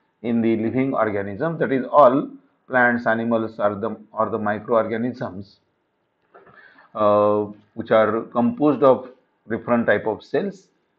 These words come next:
and, uh, having the cell membrane or the plasma membrane, or they needs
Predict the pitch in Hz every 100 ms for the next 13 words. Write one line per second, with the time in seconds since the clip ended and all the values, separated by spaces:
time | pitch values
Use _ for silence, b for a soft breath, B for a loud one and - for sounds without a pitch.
0 | _ - 127 127 123 127 123 123 - -
1 | 113 120 123 123 120 - 117 - 120 113
2 | 113 117 127 120 113 110 110 110 107 117
3 | 123 123 135 175 170 139 127 127 - _
4 | _ _ _ - 113 120 120 127 156 127
5 | - - -